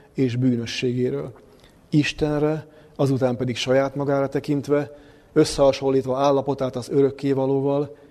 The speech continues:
felismerte saját semmiségét és bűnösségét is. Ez egy nagyon komoly felismerés bárki életében. De szükséges és fontos dolog. Amíg az ember nem így látja önmagát,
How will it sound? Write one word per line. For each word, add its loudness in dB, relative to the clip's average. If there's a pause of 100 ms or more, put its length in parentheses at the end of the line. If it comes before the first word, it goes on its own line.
(140)
felismerte -4
saját -4
semmiségét -2
és -6
bűnösségét -4
is. -10 (3500)
Ez 2
egy 4
nagyon 0
komoly -6
felismerés -6
bárki -4
életében. -8 (1400)
De 0
szükséges -6
és -10
fontos -6
dolog. -6 (1200)
Amíg 2
az -4
ember -2
nem -4
így -4
látja -6
önmagát, -8